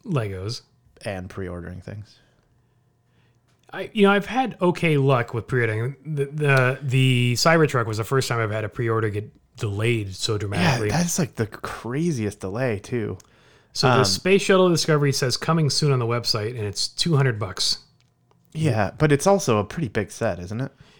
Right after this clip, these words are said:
Speaker 1: Yeah, I'm trying to, it's two thousand three hundred and fifty-four pieces.
Speaker 2: Yeah.
Speaker 1: And it's for ages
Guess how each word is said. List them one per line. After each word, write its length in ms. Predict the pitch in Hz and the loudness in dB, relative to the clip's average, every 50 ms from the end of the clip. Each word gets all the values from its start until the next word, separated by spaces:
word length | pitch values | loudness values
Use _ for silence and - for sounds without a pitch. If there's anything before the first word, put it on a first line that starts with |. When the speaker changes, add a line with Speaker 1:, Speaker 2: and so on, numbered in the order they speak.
| _ _ _ | _ _ _
Speaker 1:
Yeah, 180 | 175 143 127 | 0 2 2
I'm 140 | 117 117 123 | 2 0 -2
trying 280 | - - 135 123 117 107 | -4 -4 -2 -2 -2 -2
to, 100 | 104 - | -4 -4
it's 220 | - 135 - - - | -4 -2 -2 -2 -2
two 160 | - - 202 | 0 0 0
thousand 460 | 196 202 170 165 170 165 147 156 135 | 2 2 2 2 2 4 4 2 2
three 300 | - - 143 147 156 156 | 0 0 0 2 4 4
hundred 320 | 139 135 147 139 139 135 127 | 4 4 4 6 6 6 4
and 100 | 120 104 | 4 0
fifty-four 400 | - 135 - 135 110 - 135 120 | -2 -4 -2 -2 -2 0 -2 -2
pieces. 560 | - - 131 123 113 - 104 101 107 - - - _ _ _ _ - | 0 -2 -2 -2 0 -2 -2 -4 -6 -8 -10 -10 _ _ _ _ -2
Speaker 2:
Yeah. 240 | 120 113 98 92 - - _ _ _ _ _ - | 0 0 0 -2 -6 -14 _ _ _ _ _ -4
Speaker 1:
And 100 | 127 117 | -2 -2
it's 200 | 117 - - - _ _ - | -2 -4 -6 -8 _ _ -10
for 100 | - - | -6 -4
ages 380 | 139 139 135 135 135 131 120 151 | -2 0 2 2 2 2 0 -2